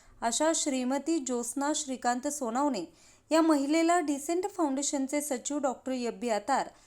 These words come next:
यांच्या वतीने एक शिलाई मशीन भेट देण्यात आली. तसेच सर्व प्रशिक्षणार्थी महिलांना प्रमाणपत्र देण्यात आले.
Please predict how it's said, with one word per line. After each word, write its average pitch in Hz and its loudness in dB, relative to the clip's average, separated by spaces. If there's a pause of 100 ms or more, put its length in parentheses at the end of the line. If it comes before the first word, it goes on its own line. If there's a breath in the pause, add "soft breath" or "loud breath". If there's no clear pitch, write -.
(240 soft breath)
यांच्या 294 4
वतीने 349 2
एक 359 -4
शिलाई 269 0
मशीन 294 2
भेट 262 -4
देण्यात 220 -2
आली. 190 -4 (540)
तसेच 294 0
सर्व 269 2
प्रशिक्षणार्थी 302 0
महिलांना 277 0
प्रमाणपत्र 233 -4
देण्यात 214 -6
आले. 202 -4